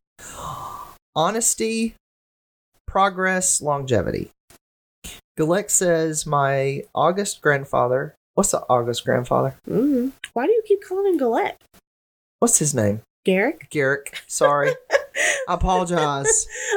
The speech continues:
Speaker 2: I thought you just maybe, like,
Speaker 1: Uh,
Speaker 2: messed up
Speaker 1: I
Speaker 2: the
Speaker 1: ju-,
Speaker 2: first
Speaker 1: well, we
Speaker 2: time 'cause
Speaker 1: just
Speaker 2: you were
Speaker 1: said
Speaker 2: talking
Speaker 1: Gar-,
Speaker 2: about
Speaker 1: G-,
Speaker 2: Grindelwald, and
Speaker 1: Garrick.
Speaker 2: so <laughs> I just let it go.
Speaker 1: Garrick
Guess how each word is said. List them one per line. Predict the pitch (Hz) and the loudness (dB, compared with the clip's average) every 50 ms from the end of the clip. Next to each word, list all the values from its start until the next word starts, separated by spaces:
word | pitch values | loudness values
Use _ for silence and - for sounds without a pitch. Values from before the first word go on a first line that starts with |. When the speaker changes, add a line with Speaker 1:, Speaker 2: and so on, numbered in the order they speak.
| 370 - | -2 -2
Speaker 2:
I | 330 381 | -2 -2
thought | 370 359 359 427 | -2 0 0 2
you | 403 381 415 330 | 2 2 2 0
just | 302 339 320 339 320 | 0 -4 -6 -4 -2
maybe, | 277 262 262 277 277 254 - | 0 0 0 0 0 -2 -2
like, | 247 240 247 233 143 | 0 0 0 0 0
Speaker 1:
Uh, | 139 | 0
Speaker 2:
messed | 143 220 226 - - - | 0 0 -2 -2 -2 -2
up | 220 233 | -2 0
Speaker 1:
I | - - | 0 0
Speaker 2:
the | 226 | 0
Speaker 1:
ju-, | 180 240 | 0 0
Speaker 2:
first | 220 220 | 0 0
Speaker 1:
well, | 262 | 0
we | 269 254 | 2 0
Speaker 2:
time | 254 - | 0 -2
'cause | - | -2
Speaker 1:
just | 320 311 294 | -4 -2 -2
Speaker 2:
you | - - 330 | 0 0 0
were | 294 | 0
Speaker 1:
said | 285 262 | 0 0
Speaker 2:
talking | 254 233 240 254 240 - | 0 0 0 0 0 0
Speaker 1:
Gar-, | - 190 | -2 -4
Speaker 2:
about | 220 233 214 214 214 208 | -2 0 0 2 0 0
Speaker 1:
G-, | 208 202 | -2 -2
Speaker 2:
Grindelwald, | 220 214 220 233 240 240 247 247 262 | 0 0 2 0 0 -2 -2 -4 -6
and | 262 262 | -2 0
Speaker 1:
Garrick. | 220 - 214 214 202 - - - - | 0 0 2 2 0 0 0 -2 -4
Speaker 2:
so | - - | -2 0
<laughs> | |
I | 285 285 | 0 0
just | 240 269 302 262 | 0 -2 -4 -2
let | 262 233 233 | 2 2 2
it | 240 233 | 2 2
go. | 208 196 196 214 - - 151 165 | 0 0 0 -2 -2 -4 -4 -2
Speaker 1:
Garrick | - 190 185 190 190 185 170 175 - | 0 2 2 2 2 2 0 0 -2